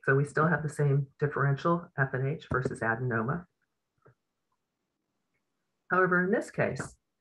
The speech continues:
couldn't she, this, she already had C T, M R wasn't available. So the patient underwent contrast enhanced ultrasound. And as you can see, there is this, this is just early arterial phase,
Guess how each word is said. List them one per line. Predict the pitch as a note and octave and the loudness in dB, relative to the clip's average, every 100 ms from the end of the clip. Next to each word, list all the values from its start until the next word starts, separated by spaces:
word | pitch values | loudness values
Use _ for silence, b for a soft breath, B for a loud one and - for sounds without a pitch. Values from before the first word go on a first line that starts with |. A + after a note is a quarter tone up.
| b b b b b _ _ _ _ _ _ - | b b b b b _ _ _ _ _ _ 0
couldn't | A#3 G#3+ - | 2 2 -2
she, | - F3+ F3 D#3+ - _ _ _ _ | 2 4 4 2 -8 _ _ _ _
this, | D#3+ D#3 - | 0 0 0
she | E3+ | 2
already | F#3+ G#3 G#3+ | 4 4 2
had | F3+ E3 D#3+ | 0 -2 -2
C | - D#3 D3+ | -4 -4 -2
T, | D3+ C#3+ C#3 D3 - _ _ _ _ _ _ _ _ - | 0 2 2 0 -10 _ _ _ _ _ _ _ _ 4
M | F3 | 6
R | E3+ E3 | 6 6
wasn't | C#3+ D3 D3 | 4 0 -2
available. | C3 B2 B2 B2 B2+ C3 - b b b | -2 -2 -2 -4 -4 -6 -12 b b b
So | - D#3+ D3+ | 0 2 4
the | D3 G3 | 2 -2
patient | G3 F#3 | -2 0
underwent | E3 D#3+ C#3 C3+ | 0 2 0 0
contrast | C#3 C3+ C3+ B2 - | -2 -2 -2 -4 -6
enhanced | C3 B2+ B2+ C3 | -4 -4 -2 -2
ultrasound. | B2+ A#2 A2 G#2+ | -2 -2 -4 -4
And | B2 D#3 | -2 -2
as | |
you | F#3 | -2
can | A3+ | -4
see, | A3 F3 E3 | 0 2 4
there | D3+ D3+ F3+ D#3 | 4 4 2 2
is | D#3 - B _ _ _ _ | 0 -8 B _ _ _ _
this, | D#3+ D#3 - | 2 2 0
this | F3 | -2
is | G#3 | 0
just | - - - | 0 -2 0
early | E3 D3+ C3 | 4 6 6
arterial | B2+ C3 D3 D3 | 4 4 4 4
phase, | C3+ A2+ A#2+ | 0 -4 -6